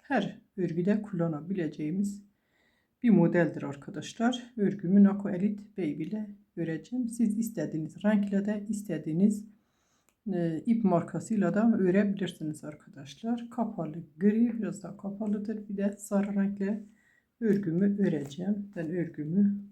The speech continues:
lastik kısmını ikili lastik ördüm. Çift lastik örgümü başladım. Kırk iki ilmekle başladım. İkili lastik ördüm. Şimdi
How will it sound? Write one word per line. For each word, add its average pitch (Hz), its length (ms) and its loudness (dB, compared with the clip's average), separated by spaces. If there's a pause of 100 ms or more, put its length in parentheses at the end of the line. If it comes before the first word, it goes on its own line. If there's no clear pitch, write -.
(300)
lastik - 400 -2
kısmını 208 420 6
ikili 147 600 -4 (1080)
lastik 185 480 -6
ördüm. 170 400 0
Çift - 280 -8
lastik - 480 -12 (180)
örgümü 165 400 -2 (140)
başladım. 233 720 -2 (680)
Kırk - 240 -6
iki 220 240 4
ilmekle 160 600 0
başladım. 208 600 -4
İkili - 420 -6
lastik - 480 -14
ördüm. 233 600 8
Şimdi 202 600 -2